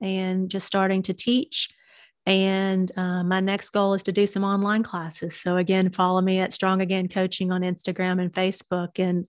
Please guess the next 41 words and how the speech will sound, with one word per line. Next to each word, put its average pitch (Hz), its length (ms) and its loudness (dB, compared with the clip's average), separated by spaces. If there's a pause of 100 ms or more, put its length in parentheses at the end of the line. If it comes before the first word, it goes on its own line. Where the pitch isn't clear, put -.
I - 60 0
promise 185 640 0 (560)
you 196 180 6
won't 196 220 6
miss 190 240 4
out. 180 320 4 (240)
You'll 185 200 6
get 185 200 2
to 185 80 -2
see 190 180 2
my 196 140 0
chickens. 247 760 0 (160)
You'll 190 140 -2
get 190 160 0
to 185 80 0
see 196 180 0
my 180 160 -2
garden. 220 640 2
You'll 175 140 -4
get 180 200 -6
to 180 60 -8
see 185 220 0
my 170 240 -2
cooking. 226 500 4
You'll 185 140 2
get 180 220 -4
to 175 80 -4
see 185 200 -2
my 170 160 -4
yoga. 196 640 2
You'll 180 160 4
get 170 220 -6
to 170 80 -8
see 175 260 -2
my, 160 220 -2 (140)
my 170 180 0
quotes. 202 680 2 (640)
And, 180 520 2
um, 165 400 -4
I 175 100 2
love 180 80 6